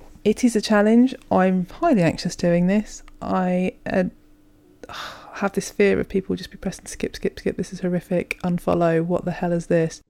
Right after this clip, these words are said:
But I'm trying something new. A lot of people have come forward and said, "Well, we like the ones you do on your own and we, we wanna hear more about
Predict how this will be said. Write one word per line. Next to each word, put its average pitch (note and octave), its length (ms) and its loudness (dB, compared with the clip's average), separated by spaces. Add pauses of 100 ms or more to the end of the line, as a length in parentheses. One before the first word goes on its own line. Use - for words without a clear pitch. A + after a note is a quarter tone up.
(120)
But G#3+ 280 4 (440)
I'm G#3 140 2
trying A3+ 220 4
something A3 360 2
new. F3 420 2 (520)
A F#3+ 120 0
lot F#3+ 240 6
of - 100 -2
people G3+ 260 2
have G3 80 2
come F#3+ 220 0
forward G3 260 2
and F#3 140 0
said, F#3+ 220 0 (280)
"Well, A3 240 -2 (200)
we A3 120 2
like C4 300 4
the F3 80 0
ones D3+ 220 2
you - 40 -14
do D#3 120 0
on C#3+ 60 0
your E3 120 2
own G3 80 2
and G#3+ 80 2
we, G#3+ 80 2
we G#3 140 0
wanna A3+ 180 4
hear G#3 160 2
more G3 180 2
about F#3 380 0